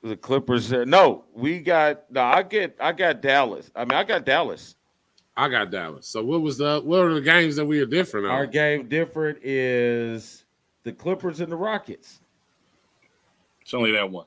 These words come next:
Speaker 1: Yeah, it's
Speaker 2: Oh,
Speaker 1: only that
Speaker 2: okay.
Speaker 1: one. The Clippers and the
Speaker 2: Okay.
Speaker 1: Rockets. Yeah. Fuck it. I'm a, nope, I'm not changing. I can't change. <laughs> All right, so, uh,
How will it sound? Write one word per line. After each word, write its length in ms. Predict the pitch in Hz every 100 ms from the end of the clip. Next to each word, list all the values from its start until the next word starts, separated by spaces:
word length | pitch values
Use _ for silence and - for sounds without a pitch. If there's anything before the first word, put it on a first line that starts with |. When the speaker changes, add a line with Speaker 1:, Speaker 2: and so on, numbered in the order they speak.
| _ _ _ _ -
Speaker 1:
Yeah, 160 | 185
it's 100 | 156
Speaker 2:
Oh, 60 | 139
Speaker 1:
only 140 | 143
that 100 | 147
Speaker 2:
okay. 80 | 143
Speaker 1:
one. 260 | 151 120 95 _ _ _ -
The 60 | 98
Clippers 300 | 143 - 131
and 100 | 127
the 40 |
Speaker 2:
Okay. 60 | 120
Speaker 1:
Rockets. 420 | 104 - - _ _ _ _ - - _ - _ - _ _ _ _ _ _ _ _ _ _ _ _ _ _ _ _ _ _ _ _ _ _
Yeah. 300 | 110 117 87 69 _ _ _ -
Fuck 220 | 226 -
it. 220 | 85 - -
I'm 160 | 143
a, 100 | 139 120 -
nope, 340 | 151 151 - -
I'm 140 | 120
not 180 | 120 110
changing. 380 | 101 85 73 85 _ _ -
I 60 | -
can't 320 | - 240 -
change. 280 | - - - - - - - - - 220 -
<laughs> 1300 | 185 254 - - - - - - - - - - 151 _ - _ _ _ _ - - - - _ -
All 160 | 214 196
right, 180 | 165
so, 380 | - 190 185 185
uh, 540 | 180 180 175 170 156